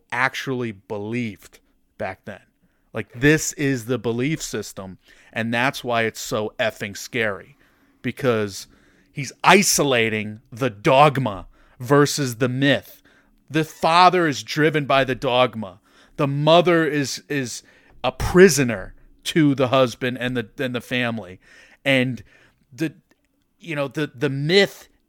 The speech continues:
is running wild, manifested to be true. All of the worst,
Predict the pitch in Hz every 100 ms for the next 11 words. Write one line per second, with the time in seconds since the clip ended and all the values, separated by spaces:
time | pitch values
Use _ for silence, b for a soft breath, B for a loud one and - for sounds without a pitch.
0 | - 147 117 117 151 165 156 135 131 135
1 | 131 123 117 117 127 135 147 139 - 135
2 | - - 110 - 143 123 117 - - 120
3 | 101 139 170 214 175 139 170 151 147 175
4 | 185 202 - -